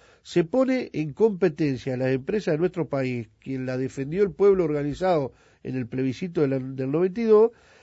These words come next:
se pone en competencia con grandes multinacionales,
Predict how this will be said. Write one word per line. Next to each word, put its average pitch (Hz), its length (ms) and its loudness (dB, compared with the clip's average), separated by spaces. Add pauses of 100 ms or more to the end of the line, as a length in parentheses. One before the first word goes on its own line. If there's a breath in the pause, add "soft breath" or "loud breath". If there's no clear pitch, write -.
(120)
se 202 180 2
pone 269 260 -2
en 233 60 -4
competencia 208 640 0
con 156 160 -4
grandes 208 380 0
multinacionales, 190 1040 0